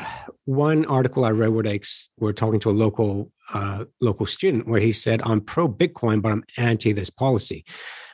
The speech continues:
Reason being was he said, "You're implementing this policy to people and you haven't really explained to them what Bitcoin is and why they're doing it."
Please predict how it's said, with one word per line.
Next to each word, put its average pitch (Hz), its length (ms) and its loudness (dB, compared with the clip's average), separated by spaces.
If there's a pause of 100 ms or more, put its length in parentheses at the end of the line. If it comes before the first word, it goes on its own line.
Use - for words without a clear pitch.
(140)
Reason 151 360 2
being 117 220 4
was 113 140 2
he 113 140 2
said, 110 300 2
"You're 123 180 0
implementing 139 540 0
this 101 120 -2
policy 110 1040 0 (200)
to - 100 -10
people 110 400 0
and 107 140 0
you 104 40 0
haven't 147 180 0
really 123 160 2
explained 107 460 -2
to 110 80 -2
them 101 320 -4
what 131 300 0
Bitcoin 110 420 0
is 104 160 2
and 101 120 0
why 101 120 -2
they're 92 120 -6
doing 92 360 -2
it." - 200 -14